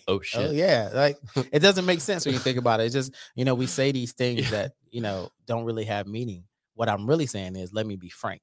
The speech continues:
Speaker 2: Yeah.
Speaker 1: That, confronting that issue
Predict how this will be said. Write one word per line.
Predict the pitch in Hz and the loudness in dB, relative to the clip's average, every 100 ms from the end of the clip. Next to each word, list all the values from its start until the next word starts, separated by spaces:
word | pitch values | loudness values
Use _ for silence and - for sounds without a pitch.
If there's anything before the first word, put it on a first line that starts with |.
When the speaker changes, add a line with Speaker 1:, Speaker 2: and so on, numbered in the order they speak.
| - | -10
Speaker 2:
Yeah. | 78 53 - _ _ _ _ _ _ _ _ _ _ | -8 -8 -12 _ _ _ _ _ _ _ _ _ _
Speaker 1:
That, | 113 123 - - _ _ _ _ _ _ _ _ _ _ _ _ _ _ _ _ _ _ - | 2 4 2 -4 _ _ _ _ _ _ _ _ _ _ _ _ _ _ _ _ _ _ -6
confronting | 120 104 - 113 127 131 104 | -4 -2 0 0 0 -2 -2
that | 104 110 - _ _ _ - | -2 -4 -6 _ _ _ -10
issue | 110 - 117 120 | -6 -6 -6 -10